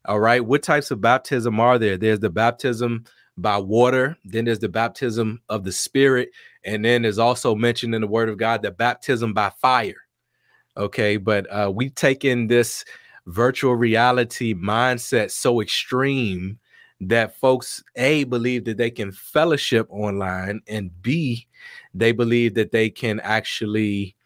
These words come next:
baptize people online. Now, can you fellowship online? I believe you can. We're fellowshipping online right now,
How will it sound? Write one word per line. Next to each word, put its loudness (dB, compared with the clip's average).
baptize 2
people 0
online. -2
Now, -4
can 0
you -2
fellowship 0
online? 0
I 4
believe 0
you -6
can. -4
We're 4
fellowshipping 0
online 2
right 2
now, -2